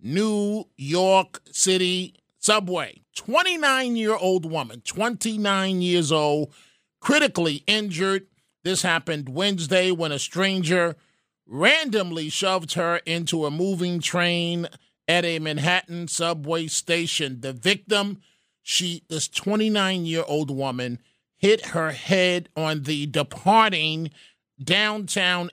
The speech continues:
F train and then tumbled onto the road belt at the, uh, Fifth Avenue, Fifty-third Street station just after noon. This, according to the N Y P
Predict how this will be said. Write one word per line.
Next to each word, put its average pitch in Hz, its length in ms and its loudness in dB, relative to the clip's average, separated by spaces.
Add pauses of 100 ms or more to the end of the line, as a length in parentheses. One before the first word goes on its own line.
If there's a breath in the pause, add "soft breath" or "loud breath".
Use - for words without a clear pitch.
F 196 240 0
train 160 600 -6
and 151 220 -4
then 180 300 0
tumbled 175 760 2 (420 soft breath)
onto 202 440 4
the 180 160 2
road 196 520 4
belt 160 560 0 (460)
at 170 260 0
the, 165 260 -6
uh, 151 160 -2
Fifth 196 300 0
Avenue, 170 460 0
Fifty-third 175 720 -2
Street 170 340 -6
station 170 600 -2
just 170 420 0
after 160 420 2
noon. 160 480 -2
This, 170 360 2
according 170 760 0 (340 loud breath)
to 185 500 2 (180)
the 175 440 0
N 175 420 0
Y 170 480 2 (120)
P 170 500 -2